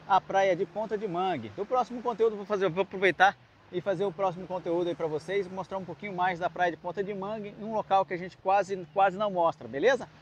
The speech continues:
Então vamos seguindo aí, pessoal, bora lá, é, caminhar entre a Praia de Xarel aqui, que é uma praia bem,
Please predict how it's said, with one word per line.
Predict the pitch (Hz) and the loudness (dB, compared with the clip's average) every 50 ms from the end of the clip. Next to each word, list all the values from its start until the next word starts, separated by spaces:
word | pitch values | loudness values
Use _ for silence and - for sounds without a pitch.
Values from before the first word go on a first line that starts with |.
| - - - | -20 -20 -4
Então | - 196 202 | 0 0 2
vamos | 214 254 240 196 - | 2 2 0 0 -2
seguindo | 226 196 226 214 | -2 -2 0 0
aí, | 214 202 | 0 0
pessoal, | 214 190 - - 208 202 202 - - - 151 147 | 0 -2 0 2 4 4 4 2 -4 -14 -6 0
bora | 175 202 214 208 185 170 | 2 4 4 4 4 6
lá, | 180 196 190 - - _ _ _ - - - - - - - - - - - - - - - - - - - - - - - - - - - - - - | 6 4 4 2 -4 _ _ _ -20 -20 -20 -20 -20 -20 -20 -20 -20 -20 -20 -20 -20 -20 -20 -20 -20 -20 -20 -20 -20 -20 -20 -20 -20 -20 -20 -20 -16 -4
é, | - 156 165 165 156 | 2 4 4 4 4
caminhar | - 202 208 196 185 190 208 208 - - - | 2 0 -2 0 2 4 4 2 2 0 -8
entre | 185 208 202 - 202 | -14 -10 -6 -4 -4
a | 175 | -4
Praia | - - 185 196 185 185 | -2 -2 0 0 2 0
de | 170 190 | 0 -2
Xarel | - 214 190 160 180 190 175 | -2 0 0 2 4 2 2
aqui, | 147 190 202 | 2 -2 -4
que | 202 - | -4 -2
é | 247 | -2
uma | 262 262 226 | -2 -2 -2
praia | - 220 226 233 226 190 | 0 2 2 2 2 2
bem, | 165 202 254 294 320 202 | 0 -2 -2 -2 -4 -6